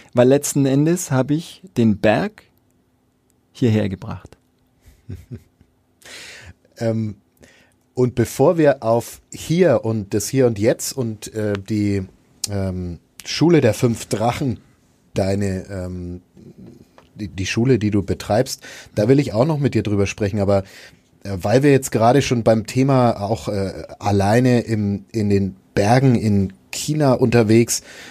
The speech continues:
Speaker 2: ähm, da habe ich noch mir so, so ein, so, so ein paar Notizen zu diesem Thema gemacht, das, das würde ich gerne noch, das interessiert
Speaker 1: Mhm.
Speaker 2: mich.
Speaker 1: Mhm.
Speaker 2: Ähm, erstmal die Frage, hast du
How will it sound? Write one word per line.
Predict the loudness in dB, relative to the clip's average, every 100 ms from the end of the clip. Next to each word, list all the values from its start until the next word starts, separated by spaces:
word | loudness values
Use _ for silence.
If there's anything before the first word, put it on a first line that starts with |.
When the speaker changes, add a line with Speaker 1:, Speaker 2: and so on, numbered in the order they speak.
| -20 -2
Speaker 2:
ähm, | 2 4 4 2 0 _ _ _ -20 _ _ _ _ _ _
da | 0 0 2
habe | 2
ich | 4
noch | 2 0 -10
mir | -2 2 2
so, | 2 0
so | -2 -4 0
ein, | 0 0 -2 -8
so, | -6 -6
so | -4
ein | -4
paar | 0 2
Notizen | 2 0 -2 -4 -4
zu | -2
diesem | -2 -2 -4
Thema | 0 2 4
gemacht, | 2 0 -2
das, | -6 -6
das | -6 -4 -2
würde | -2
ich | -2
gerne | 0 0 0
noch, | 0
das | -2 -4
interessiert | -4 -2 2 2 2
Speaker 1:
Mhm. |
Speaker 2:
mich. | -4 -6 -2
Speaker 1:
Mhm. | 0 0 -4 -2
Speaker 2:
Ähm, | 0 0 -2 -8 -20 -20 -20 _ _ _ _ -20 _ _ _
erstmal | -2 -2 0 2 2
die |
Frage, | 0 2 2 4 4 2 -2 _ _ _ _ _ _ _ _ _ _ _ _ _ _ _ _ _ _ _ _ _ _ -6
hast | -4 -4 -2
du | 2 2